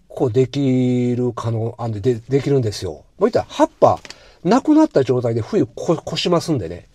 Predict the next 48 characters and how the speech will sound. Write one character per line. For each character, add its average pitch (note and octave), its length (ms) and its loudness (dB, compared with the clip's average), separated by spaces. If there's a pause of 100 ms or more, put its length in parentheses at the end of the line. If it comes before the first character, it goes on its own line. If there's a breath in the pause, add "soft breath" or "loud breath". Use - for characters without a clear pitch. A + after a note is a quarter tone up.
(460 soft breath)
だ - 20 -10
か G3 60 2
ら - 40 0
そ C#4 160 -2
う D4 60 2
い - 40 2
う C4+ 60 0
性 B3 300 2
質 - 180 -8
考 A3 280 4
え E3 40 6
た A#2+ 100 0
ら G2 80 -4
ね、 G2 120 -4
結 C4 180 -2
構 B2+ 180 0
落 C#3+ 260 4
葉 D3 140 6
樹 G#2+ 100 -4
っ - 40 -10
て D#2+ 120 -12
ね、 D#2+ 240 -12
あ G2 160 -8
の D#2+ 520 -8
ー、 F#2+ 40 -12
で B2+ 140 0
き C3 100 -4
る A#2 140 -4
可 A#2+ 140 -6
能 A2 120 -4
性 A2+ 140 -8
が G2 100 -8
高 A#2 280 -6
い - 20 -4
の D#2+ 80 -10
が E2 80 -8
多 E2+ 60 -8
い - 40 -10
で - 60 -20
す。 - 140 -20
や D#4 60 -2
っ - 40 2
ぱ - 40 4
常 F#3+ 200 8
緑 B3+ 180 2
樹 C4+ 100 0
っ - 20 -2
て A#2 220 -4